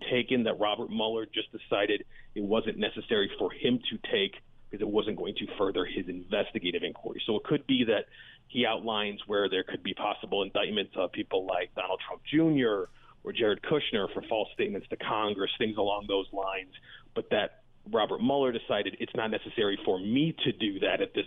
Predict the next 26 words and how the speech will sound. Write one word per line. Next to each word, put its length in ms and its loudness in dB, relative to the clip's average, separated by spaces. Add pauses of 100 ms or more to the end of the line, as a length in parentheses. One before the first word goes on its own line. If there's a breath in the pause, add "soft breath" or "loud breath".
(120)
point 300 0 (420 soft breath)
in 100 -2
the 120 -4
furtherance 400 2
of 120 -8
my 120 2
investigative 500 0
inquiry. 420 0 (260 loud breath)
I'll 100 -2
hand 300 0
that 140 2
off 260 0
to 80 -2
J-, 300 0
to 120 2
the 60 0
rest 200 0
of 180 -2
the 180 2
Department 360 -4
of 60 -12
Justice. 440 0 (340 soft breath)
If 160 -8
they 100 2
wanna 220 4
do 140 -2